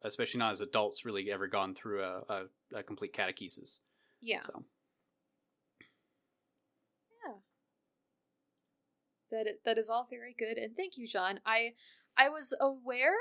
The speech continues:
Speaker 2: of some of your religious formation and history, but not all of it, so that's very good to know.
Speaker 1: Yeah, um, and th-, this may be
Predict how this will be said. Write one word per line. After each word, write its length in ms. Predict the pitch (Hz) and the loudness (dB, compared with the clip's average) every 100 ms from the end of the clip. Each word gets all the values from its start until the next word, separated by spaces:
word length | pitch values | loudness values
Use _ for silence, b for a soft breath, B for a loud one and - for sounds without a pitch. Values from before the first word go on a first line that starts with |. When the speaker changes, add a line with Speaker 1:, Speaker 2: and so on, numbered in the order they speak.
| - | 2
Speaker 2:
of 100 | 269 | 2
some 500 | - - - 247 254 | 4 6 6 6 2
of 100 | 294 302 | -8 -14
your 100 | 330 | -18
religious 640 | 349 330 349 359 359 - - - | -16 -16 -12 -6 -2 -2 -4 -10
formation 460 | - 320 330 349 339 | -12 -8 -6 -6 -8
and 160 | 320 320 | -8 -4
history, 520 | 311 - 339 349 359 | -2 -2 -8 -10 -4
but 140 | 254 220 | -2 0
not 200 | 254 277 | -2 0
all 200 | 233 233 | 2 2
of 80 | 269 330 | 0 -6
it, 120 | 330 | -4
so 120 | - 226 | -6 -6
that's 220 | 226 - | -6 -6
very 220 | 240 277 311 | 0 0 2
good 140 | 349 | -2
to 100 | - 381 415 | -2 -4 -4
know. 220 | 180 180 _ _ _ _ _ _ _ _ _ - - | -6 -8 _ _ _ _ _ _ _ _ _ -18 -2
Speaker 1:
Yeah, 160 | - - - | 4 4 4
um, 540 | 143 139 131 131 135 135 _ _ _ _ - | 2 4 4 0 -2 -6 _ _ _ _ -4
and 420 | 160 156 160 160 - _ _ _ - | 2 4 4 0 -6 _ _ _ -2
th-, 160 | 170 143 | 0 2
this 240 | 160 - - | 0 0 -2
may 180 | 269 202 | 2 4
be 360 | 165 139 117 | 6 4 4